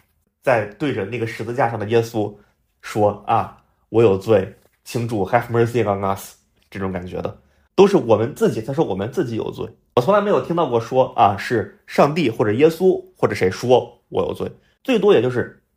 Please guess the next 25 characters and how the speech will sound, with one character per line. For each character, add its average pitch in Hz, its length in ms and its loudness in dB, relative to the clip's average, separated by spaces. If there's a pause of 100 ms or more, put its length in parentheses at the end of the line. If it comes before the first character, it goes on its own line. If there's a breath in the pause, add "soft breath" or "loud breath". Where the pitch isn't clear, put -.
神 - 300 -4
父 190 320 -4
说 95 160 -6
我 95 100 -4
有 - 120 -8
罪。 - 120 -12 (120)
就 127 100 -8
比 117 100 -10
如 113 140 2
说 135 180 2
是 113 460 0 (480 soft breath)
我 104 160 -2
年， 98 340 -6 (160)
高 117 120 -10
中 117 100 -6
第 135 100 -2
二 131 140 2
年， 95 180 -6
我 92 120 -6
学 - 200 -12
过 98 160 -4
一 110 120 -4
篇 104 680 -4 (120)
课 - 180 2
文， 95 260 0